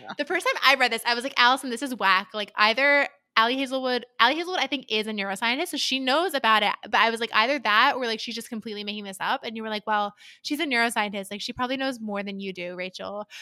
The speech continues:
Speaker 2: But, like, no, this is just, like, whack. It's just, like, a
Speaker 1: No,
Speaker 2: helmet where
Speaker 1: I,
Speaker 2: they can
Speaker 1: here's my thing.
Speaker 2: stimulate pieces of your brain and make you do shit, like forget how to sing
Speaker 1: No, no,
Speaker 2: on
Speaker 1: like, make it
Speaker 2: command. <laughs>
Speaker 1: better.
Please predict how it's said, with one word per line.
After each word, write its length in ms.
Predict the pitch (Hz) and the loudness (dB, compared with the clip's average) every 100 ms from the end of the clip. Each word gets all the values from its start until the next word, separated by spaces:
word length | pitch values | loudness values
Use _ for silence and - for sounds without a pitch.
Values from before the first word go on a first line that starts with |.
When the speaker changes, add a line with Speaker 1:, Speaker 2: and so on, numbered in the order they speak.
| - | -8
Speaker 2:
But, 100 | 277 | 0
like, 160 | 311 320 | 0 2
no, 380 | 294 240 190 220 | 4 4 4 -4
this 120 | 254 | -8
is 140 | 339 | -10
just, 160 | - 427 | -6 -2
like, 140 | 453 370 226 | 0 -2 -2
whack. 360 | 180 139 262 - | -4 -2 -4 -6
It's 220 | 302 302 | -10 -8
just, 120 | 359 | -6
like, 100 | 403 453 | -4 0
a 60 | 370 | 2
Speaker 1:
No, 60 | |
Speaker 2:
helmet 380 | 320 311 311 339 | 6 6 6 6
where 80 | 381 | 8
Speaker 1:
I, 300 | 269 302 349 | 10 12 10
Speaker 2:
they 100 | 320 | 6
can 20 | 339 | 2
Speaker 1:
here's 180 | 330 311 | -2 -2
my 140 | 311 277 | -4 -4
thing. 200 | 254 285 | 0 0
Speaker 2:
stimulate 360 | 302 339 349 | 0 -2 -2
pieces 240 | 330 302 311 | -4 -10 -8
of 40 | 320 | -6
your 120 | 302 - | -8 -4
brain 240 | 220 226 | -4 -2
and 120 | 240 | -4
make 200 | 220 214 | -8 -10
you 100 | 233 | -12
do 240 | 196 196 190 | -12 -12 -10
shit, 380 | - 185 180 - | -8 -8 -8 -10
like 160 | 208 | -12
forget 220 | - 226 202 | -6 -2 -2
how 80 | |
to 80 | 214 | -4
sing 360 | 202 - 185 180 | -8 -8 -8 -4
Speaker 1:
No, 640 | 392 370 359 320 294 233 214 | -2 0 0 0 -2 -4 -6
no, 120 | 294 | 2
Speaker 2:
on 160 | 214 208 | 4 4
Speaker 1:
like, 180 | 254 | 0
make 220 | 247 196 190 | -2 0 0
it 0 | |
Speaker 2:
command. 220 | 196 196 | -2 2
<laughs> 20 | |
Speaker 1:
better. 680 | 339 277 - 147 90 - | 2 2 -2 -4 -8 -12